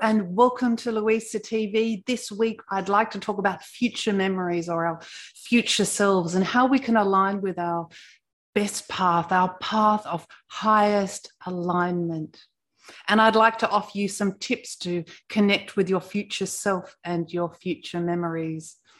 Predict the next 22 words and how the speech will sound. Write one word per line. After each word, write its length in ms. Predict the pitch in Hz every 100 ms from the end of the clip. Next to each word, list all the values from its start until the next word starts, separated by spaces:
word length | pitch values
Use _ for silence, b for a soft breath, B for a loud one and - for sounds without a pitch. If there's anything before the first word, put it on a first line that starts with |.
| B B B
I've 140 | 240 254
had 200 | 247 214
many 340 | 220 220 208
experiences 1000 | - - - 240 220 202 190 - 190 175
of 180 | 180 - b b
future 500 | - 220 214 - 196
memories. 560 | 196 196 196 190 196 185
They 140 | 190
were 180 | 185 196
absolutely 720 | 220 220 - 202 185 127 185
profound 920 | 170 180 170 - - 208 208 214 214 220
and 260 | 170 160 B B B _ _
changed 460 | - 254 233 226 208
my 240 | 196 190
life. 300 | 185 196 180
Somehow 680 | - 196 202 190 202 202 190
I 360 | 180 175 170 B B
slipped 480 | - - 220 226 -
into 540 | 214 208 190 214 202 202
a 300 | 190 185 185
portal 800 | - 240 226 226 208 190 180 180 196
or 320 | 185 180